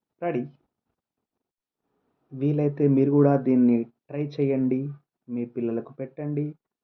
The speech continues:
and మీ హస్బెండ్కి పెట్టండి, మీ బంధువులకు కూడా పెట్టేసేయండి. వీలైతే ప్లీజ్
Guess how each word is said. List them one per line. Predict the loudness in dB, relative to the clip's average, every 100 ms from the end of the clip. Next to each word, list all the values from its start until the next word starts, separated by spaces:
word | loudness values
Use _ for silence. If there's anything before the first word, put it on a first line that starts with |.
| -14
and | -10 -6
మీ | -4
హస్బెండ్కి | -4 -4 0 0 -2
పెట్టండి, | -6 -10 -6 -4 -2 -4 -8 _ -10
మీ | -8
బంధువులకు | -4 -2 0 -2 -4
కూడా | -4 -6
పెట్టేసేయండి. | -6 -12 -14 -16 -16 -12 -10 -12 _ _ _ _ _ _ _ _ _
వీలైతే | -6 -2 0 0 -2
ప్లీజ్ | -4 -4 0 4 4 2